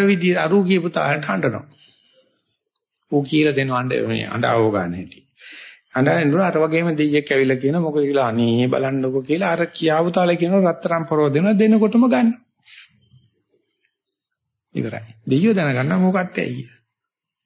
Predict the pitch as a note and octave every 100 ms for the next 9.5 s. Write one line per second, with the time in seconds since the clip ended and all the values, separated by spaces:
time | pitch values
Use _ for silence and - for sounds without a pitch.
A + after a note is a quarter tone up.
0 | _ _ - - - B2+ A#2 A#2+ A#2+ A2+
1 | A#2 C3+ C3+ C#3+ C#3 C#3+ B2+ C3+ C3+ B2
2 | B2+ D3 C#3 B2+ C#3 C#3+ C3 G2+ G2+ G#2+
3 | C#3 A3 - - - - - C3 B2+ G3+
4 | G#3+ G#3 D#3+ C3+ C3+ C3+ A#2+ B2+ E3 D#3
5 | C3 A#2+ A#2+ B2+ F3+ F3 F#3 D#3+ A#2+ -
6 | F3 F#3+ F#3 F3+ F3 G3 G3+ E3 D#3+ -
7 | G3+ F3 C3 C#3 G3 F3 E2 - - _
8 | _ _ _ _ _ - A2+ A2+ F3+ F3+
9 | C#3+ C3 A2 G#2 -